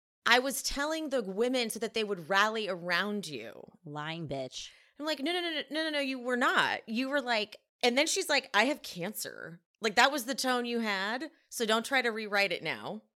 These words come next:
Speaker 2: Yeah, she's only rewriting history because she didn't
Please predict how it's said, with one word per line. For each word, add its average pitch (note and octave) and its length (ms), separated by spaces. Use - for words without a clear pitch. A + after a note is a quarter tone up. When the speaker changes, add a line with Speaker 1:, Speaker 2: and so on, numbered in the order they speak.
Speaker 2:
Yeah, D#3 680
she's A#3+ 340
only B3+ 480
rewriting F#3 560
history E3+ 560
because D#3+ 340
she E3 240
didn't E3 340